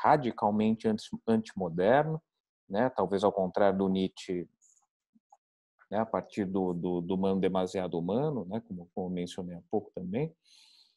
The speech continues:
É, então, ele é radicalmente anti-, antimoderno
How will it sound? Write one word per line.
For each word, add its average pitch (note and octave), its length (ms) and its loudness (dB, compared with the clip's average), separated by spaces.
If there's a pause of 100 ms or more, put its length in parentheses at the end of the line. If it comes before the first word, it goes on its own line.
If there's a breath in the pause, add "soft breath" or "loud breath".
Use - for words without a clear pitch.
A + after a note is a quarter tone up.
(880 soft breath)
É, G2+ 460 8
então, G2 240 4
ele A2 80 8
é G2+ 40 8
radicalmente C3 880 4
anti-, F#2+ 560 2 (540)
antimoderno G#2+ 920 0